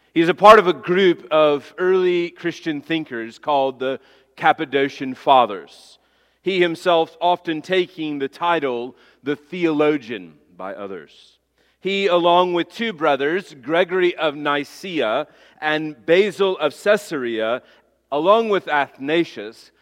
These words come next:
helped the early church form a clear and succinct doctrine called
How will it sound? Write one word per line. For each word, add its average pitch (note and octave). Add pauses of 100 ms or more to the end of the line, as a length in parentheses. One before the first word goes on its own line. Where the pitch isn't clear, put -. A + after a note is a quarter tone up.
(240)
helped -
the F3+
early A3
church D#3+ (180)
form E3+ (280)
a D#3+
clear A3
and E3+
succinct F3
doctrine D3+ (680)
called C#3